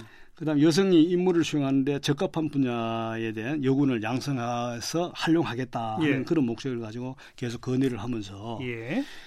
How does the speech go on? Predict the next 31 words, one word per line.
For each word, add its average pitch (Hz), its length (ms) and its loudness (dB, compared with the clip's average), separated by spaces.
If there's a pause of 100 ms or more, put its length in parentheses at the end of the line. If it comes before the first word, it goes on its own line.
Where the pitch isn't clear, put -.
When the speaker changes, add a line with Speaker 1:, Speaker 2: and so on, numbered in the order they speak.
(120)
Speaker 1:
사십구 190 680 2
년도 170 460 4
이월 190 480 2
십오 190 420 0
일에 175 320 2 (100)
여자 147 220 2
항공대를 135 960 0
창설을 147 420 -2
했어요. 95 600 -12
Speaker 2:
어, 143 420 -2
Speaker 1:
그래서 151 160 2
Speaker 2:
사십구 165 480 0
년 180 220 4
이월. 170 260 6
Speaker 1:
사십구, 147 240 2
이월. 131 320 4
그러니까 180 480 6
오히려 160 380 4
배속 160 320 2
장교보다 139 540 2 (100)
빨랐죠. 135 420 -4
Speaker 2:
그러네요. 185 560 2
Speaker 1:
가장 165 580 4
빨랐었죠. 143 460 -4
Speaker 2:
네, 165 380 4
네. 147 420 -2 (160)
Speaker 1:
이렇게 196 300 2
해가지고 147 640 2
요 185 200 8
인원들은 165 760 4 (760)
여자 170 960 4